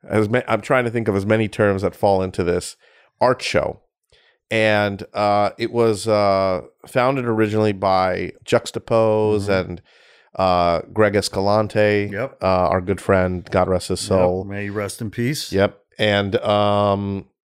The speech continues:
Speaker 1: you know, basically it was to bring all these amazing galleries into, into the shining light.
Speaker 2: Yeah, yeah.
Speaker 1: And one of the things that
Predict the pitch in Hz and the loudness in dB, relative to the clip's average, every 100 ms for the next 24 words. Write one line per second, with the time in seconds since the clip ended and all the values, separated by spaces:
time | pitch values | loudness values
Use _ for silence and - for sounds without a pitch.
0 | _ - 120 117 110 175 180 151 131 117 | _ -4 0 2 2 0 -2 -2 -2 0
1 | 120 117 113 - 101 117 123 117 - 113 | 0 2 2 -2 -2 2 2 0 0 2
2 | 135 135 123 107 101 104 107 110 110 104 | 2 0 -2 -2 0 2 2 2 0 0
3 | 95 95 95 90 87 87 87 - _ _ | 0 2 2 0 -6 -8 -10 -16 _ _
4 | - _ - 131 131 - - 113 113 107 | -20 _ -2 0 2 0 0 2 2 2
5 | 104 104 _ _ _ _ _ _ 120 110 | 0 -2 _ _ _ _ _ _ -6 0
6 | 131 113 110 104 101 95 - - - - | 0 2 2 4 2 0 -6 -10 -6 -2
7 | 127 123 123 180 120 127 147 - - 131 | -2 -2 -2 0 0 -2 -4 -8 -12 -10
8 | 131 _ 123 120 117 117 113 120 135 151 | -10 _ 0 2 2 0 -4 -2 0 2
9 | 143 143 127 113 113 101 | 0 0 -2 2 2 2